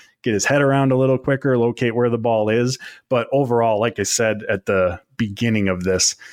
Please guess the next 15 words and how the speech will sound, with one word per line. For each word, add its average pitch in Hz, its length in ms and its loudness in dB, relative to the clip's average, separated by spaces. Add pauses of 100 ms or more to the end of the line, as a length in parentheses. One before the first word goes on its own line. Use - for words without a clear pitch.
(240)
you 170 180 2
don't 143 240 0
know 123 100 2
what 117 320 0
the 101 80 -2
heck 101 280 -4
you're 101 100 0
gonna 101 220 0
get 98 340 0
with 98 400 -2 (500)
that 107 280 -2
type 107 260 -2
of 101 260 -2 (1120)
pretty 143 320 0
much 117 340 0